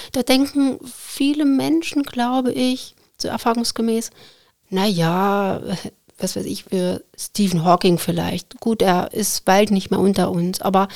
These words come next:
wenn jemand, äh, wenn ein Mensch mit, mit, äh, schweren oder, oder Mehrfachbehinderungen eine Website bedienen muss, „Na ja, das ist dann schon kritisch, da muss man schon ein bisschen was tun“ und so weiter. Oder blinde Menschen. Und dann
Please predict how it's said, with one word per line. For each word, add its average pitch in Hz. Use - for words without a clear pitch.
wenn 208
jemand, 214
äh, 214
wenn 233
ein 214
Mensch 226
mit, 196
mit, 190
äh, 190
schweren 208
oder, 180
oder 175
Mehrfachbehinderungen 208
eine 196
Website 208
bedienen 208
muss, 196
„Na 175
ja, 175
das 180
ist -
dann 175
schon -
kritisch, 208
da 185
muss 180
man 185
schon 185
ein 185
bisschen 190
was 196
tun“ 214
und 196
so 190
weiter. 190
Oder 196
blinde 208
Menschen. 190
Und 170
dann 180